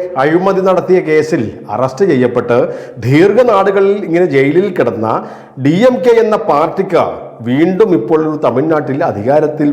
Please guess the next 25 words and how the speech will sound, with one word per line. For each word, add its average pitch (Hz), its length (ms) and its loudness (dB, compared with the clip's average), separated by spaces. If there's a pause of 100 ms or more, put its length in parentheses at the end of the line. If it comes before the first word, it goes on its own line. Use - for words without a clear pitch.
വരുവാൻ 123 320 0 (100)
സാധിക്കുമായിരുന്നു. 110 680 -6 (420)
നിലവിൽ 254 320 2 (100)
അണ്ണാ 220 220 2 (100)
ഡി 226 80 0 (100)
എം 220 60 0 (100)
കെയിലും 190 340 0 (280)
ഡി 135 120 -2 (140)
എം 196 60 -2 (100)
കെയിലും 185 260 4 (100)
മാത്രം 139 320 -2 (100)
ഒതുങ്ങി 151 340 -2
നിന്നിരുന്ന 135 380 0 (200)
തമിഴ്നാട് 151 540 -2
രാഷ്ട്രീയത്തിൽ 131 520 -4 (340)
അണ്ണാ 247 320 4
ഡി 233 160 -2
എം 220 60 2 (100)
കെയുടെ 202 280 2
അഭാവത്തിൽ 147 520 0 (180)
കരുണാനിധിയുടെ 160 800 0
മകൻ 107 220 -2 (480)
എം 165 80 0 (140)
കെ 247 160 2
സ്റ്റാലിൻ്റെ 151 640 0